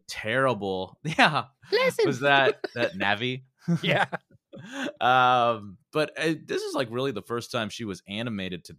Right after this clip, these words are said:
Speaker 1: that level, right, of
Speaker 2: Yeah, that
Speaker 1: scope.
Speaker 2: too. I don't think
Speaker 1: Um,
Speaker 2: any of them have really
Speaker 1: and she was
Speaker 2: spoken that much
Speaker 1: British,
Speaker 2: before.
Speaker 1: but it was, like, an annoying, usually, I'm, I love, we, as Americans, we love British accents, right? That posh British a-,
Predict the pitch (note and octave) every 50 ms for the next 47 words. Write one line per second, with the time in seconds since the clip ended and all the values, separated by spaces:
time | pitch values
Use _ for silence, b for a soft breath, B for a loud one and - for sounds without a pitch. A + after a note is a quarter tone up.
0 | _ _ - E2+ F2+ G2 - E2+ E2+ D#2+ E2 F#2 G#2 F2+ - - - _ _ E2
1 | F2 F2+ F#2+ G#2+ - - _ - F2+ F2+ E2+ C3+ C3 C3 D3 F3+ F3+ - A#2+ A2+
2 | G#2+ G#2 G2 F#2+ - _ G#2 A2 A2 - A3 - - G#2 G#2 G2+ C3 D#3+ F3 D3
3 | C#3 C3 B2+ A#2+ G#2+ A#2 A#2+ A2+ A2 - B2+ B2+ - G#3 D#3+ C3+ G2+ G#2+ B2 B2
4 | B2 C3+ D3+ E3 E3 - - - - - - - - - - D#3+ F3+ F3+ F#3+ F3
5 | F3+ E3+ E3+ D#3 C3 A2 G#2+ A2 B2 C#3 D3 C#3+ C#3+ - - D3+ E3 B3+ D4+ -
6 | G#4+ G#4 F#4 D#3+ D3 C#3+ C#3 - A#2+ B2+ B2 B2 C#3+ G3 C4 D#4 D3+ B2 C#3+ C3
7 | - - C3 B2 A#2 B2+ A#2 B2+ D#3 G#3+ A3+ - - B2 A#2 A#2 C#3+ C#3+ A2+ G2+
8 | G#2+ A#2 B2+ C#3+ C#3+ C3 - - A#2 A2 A2 G#2 - G2+ F2+ F2 - - F#2 E2+
9 | D#2 - - G2 G2+ A2+ B2 - A2 F#2 - - - G#2+ A2+ A#2 - - - G#2+
10 | A2 G2+ - - E2 A#2 A2+